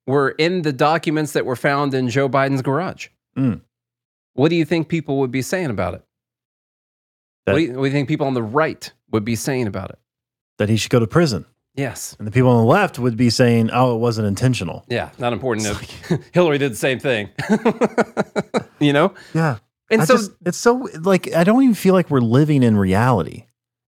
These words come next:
Speaker 2: It's so bizarre. So absolutely bizarre.
Speaker 1: We, we actually live in a, in a reality where people define right and wrong and whether or not they actually care about something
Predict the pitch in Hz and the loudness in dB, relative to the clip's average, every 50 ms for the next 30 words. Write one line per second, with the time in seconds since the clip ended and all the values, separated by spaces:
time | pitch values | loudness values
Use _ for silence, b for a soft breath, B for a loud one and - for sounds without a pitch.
0 | _ _ 113 104 - - - - 180 190 208 196 147 127 107 95 117 113 110 87 | _ _ -8 -6 -6 -6 -2 2 4 4 4 4 4 2 4 4 4 4 4 2
1 | - - - _ _ _ _ _ _ _ _ _ _ _ _ _ _ _ _ _ | 0 -4 -12 _ _ _ _ _ _ _ _ _ _ _ _ _ _ _ _ _
2 | _ - - - - 160 165 170 170 - 117 131 131 123 - - 131 123 113 113 | _ -10 -6 0 2 4 4 4 4 2 2 0 0 0 0 0 0 2 2 2
3 | 107 92 101 92 92 92 87 65 - - - 135 151 143 - 135 139 147 151 170 | 0 0 0 0 2 2 0 0 -2 -4 -2 -2 -2 -2 -2 0 0 2 2 2
4 | 185 - - 180 156 151 143 135 139 156 156 127 107 - - - _ _ _ 131 | 0 -2 -2 -2 0 0 2 2 0 0 0 -2 -8 -12 -18 -20 _ _ _ -4
5 | 131 139 135 131 131 123 113 92 - _ _ _ - 123 135 143 139 135 127 120 | -2 0 0 0 0 0 -2 -6 -10 _ _ _ -4 -2 0 0 0 0 0 0
6 | 123 131 135 131 120 113 107 104 107 107 107 101 - 127 120 - 127 120 113 101 | 2 2 2 2 2 0 0 0 0 -2 -2 -2 -4 -6 -6 -4 -2 -4 -2 -4
7 | 110 98 - - 117 110 117 120 117 117 110 107 - - - 104 107 107 113 120 | -6 -8 -4 -4 -2 0 0 0 0 -2 -2 -4 -6 -8 -6 -2 -2 0 0 -2
8 | 117 - 110 110 107 101 92 104 110 117 110 101 95 95 101 101 101 101 107 107 | -4 -6 -6 -6 -6 -4 -4 -2 0 0 0 0 -2 -2 -4 -4 -2 -2 -2 -2
9 | 123 113 113 113 110 98 110 101 104 113 104 - 107 101 - - 113 113 123 120 | -2 -2 -2 -2 -2 -2 -2 -2 -2 -2 -4 -6 -8 -10 -6 -6 -4 -4 -4 -2
10 | 101 95 92 - - - 101 90 - 107 104 107 110 101 | -2 -4 -4 -4 -6 -6 -8 -6 -4 -6 -4 -4 -6 -8